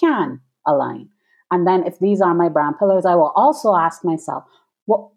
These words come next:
how does this influence what packaging I have?" You know, if I say I am natural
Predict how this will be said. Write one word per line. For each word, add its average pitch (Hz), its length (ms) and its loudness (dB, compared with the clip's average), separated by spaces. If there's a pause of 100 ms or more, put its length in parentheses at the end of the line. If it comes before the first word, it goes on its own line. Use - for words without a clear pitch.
(140)
how 277 160 2
does 233 240 -2
this 226 260 -2
influence 202 760 -2
what 175 420 0 (640)
packaging 269 420 0
I 160 80 2
have?" - 240 -10 (1040)
You 180 140 2
know, 131 260 -2
if - 140 -2
I 170 220 0
say 190 840 -2 (240)
I 160 140 2
am 139 300 0
natural 175 640 -4